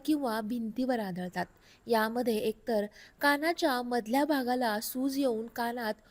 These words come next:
पू तयार होणं किंवा शिंगाचा कॅन्सरही असण्याची शक्यता असते. काही जनावरं सतत दात खाताना आवाज येतो किंवा करण्याचा आवाज येतो. अशा जनावरांमध्ये एकतर पोटशूळ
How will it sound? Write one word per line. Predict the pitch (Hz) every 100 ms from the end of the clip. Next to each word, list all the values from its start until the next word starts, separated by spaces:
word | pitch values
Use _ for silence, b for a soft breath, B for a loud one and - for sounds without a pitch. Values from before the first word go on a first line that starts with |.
| b _
पू | - 311 -
तयार | 285 247
होणं | 254 269 247 208 208
किंवा | 269 247 214 214
शिंगाचा | 262 240 240 247 247 220 208 B B _
कॅन्सरही | - 247 247 254 302 285 254
असण्याची | 220 208 - 202 - 247
शक्यता | 214 - 185 185
असते. | 180 - 190 - _ _ -
काही | 202 202
जनावरं | 202 214 214 226 220 196 B B -
सतत | - 294 294 269 - B _
दात | 240 262 302 -
खाताना | 262 247 247 254
आवाज | 208 185 185
येतो | 180 185 - -
किंवा | 247 262 226 208
करण्याचा | - 240 226 254 269 -
आवाज | 233 190 185
येतो. | 185 - 185 - B B B
अशा | 269 294 381
जनावरांमध्ये | 370 311 294 285 277 285 285 254
एकतर | 226 233 233 - 240 214
पोटशूळ | - 240 233 294 262